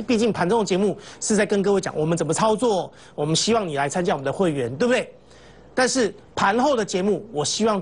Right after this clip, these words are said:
导向教学的一个方式，我希望把我所懂、我所会的教给各位。所以，啊，如果说你，啊，想学习，你想知道我的一个操作的方式，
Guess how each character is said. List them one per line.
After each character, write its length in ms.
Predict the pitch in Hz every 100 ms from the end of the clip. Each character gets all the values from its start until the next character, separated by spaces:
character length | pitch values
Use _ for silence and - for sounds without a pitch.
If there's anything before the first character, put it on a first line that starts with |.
| -
导 240 | 139 117
向 340 | - 226 175 147
教 380 | - 240 214 220
学 420 | 220 - 156 131
的 100 | 131
一 140 | 147 170
个 80 | 160
方 180 | 180
式， 260 | 190 - 190
我 80 | 143
希 140 | 147 240
望 100 | 214
把 140 | 175
我 100 | 170
所 200 | 170 156
懂、 220 | 160 143 131
我 100 | 165
所 140 | 135
会 140 | 165
的 60 | 147
教 180 | 131 147
给 100 | 135
各 140 | 147
位。 160 | 139 120 - - - - - -
所 200 | - 208
以， 260 | 226 160 - - -
啊， 260 | 160 147
如 180 | 139 175
果 140 | 226 175
说 320 | 202 202 196 - - -
你， 480 | 170 165 156 147 135
啊， 300 | - 139 131
想 460 | 131 - 131 123 117
学 240 | - 165
习， 340 | 202 - 160 156
你 100 | 170
想 180 | 185 143
知 140 | 185
道 260 | 175 180 156 - - -
我 100 | 131
的 100 | 156
一 40 |
个 80 | 175
操 260 | - 190
作 140 | 190 185
的 40 |
方 220 | 156 202
式， 300 | 214 - 202